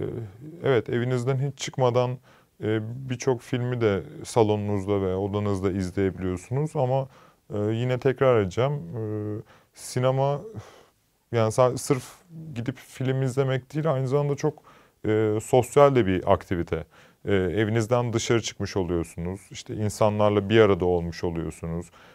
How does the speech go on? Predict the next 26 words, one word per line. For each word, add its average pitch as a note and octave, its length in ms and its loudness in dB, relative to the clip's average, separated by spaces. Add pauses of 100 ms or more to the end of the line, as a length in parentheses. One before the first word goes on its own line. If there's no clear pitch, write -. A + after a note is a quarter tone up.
(200)
E, F#2 180 -2
alışverişinizi, G#2 920 0
özellikle, G#2 580 6 (400)
e, F2 320 -4 (380)
bizimkisi G2+ 540 -4
gibi F2+ 180 -2
böyle, F#2+ 300 2 (540)
e, - 40 -6
semt A2+ 360 0
sineması F2+ 760 -4 (220)
diye G2 160 0
geçen F#2 380 -2
bir F#2 60 -6
sinemaya G2 420 -2
ulaşmak F#2+ 500 -2
için, C#3+ 300 -8 (440)
e, F#2 320 -4 (960)
yemeğinizi G#2+ 500 0
yiyorsunuz, F2+ 640 -4
işte G2+ 280 -2 (420)
büfeden G2+ 420 4
alışverişini G#2 600 -2
yapıyor, F2 320 -2 (160)
a-, G#2 140 0
alışverişinizi G2+ 720 2
yapıyorsunuz. E2+ 640 -2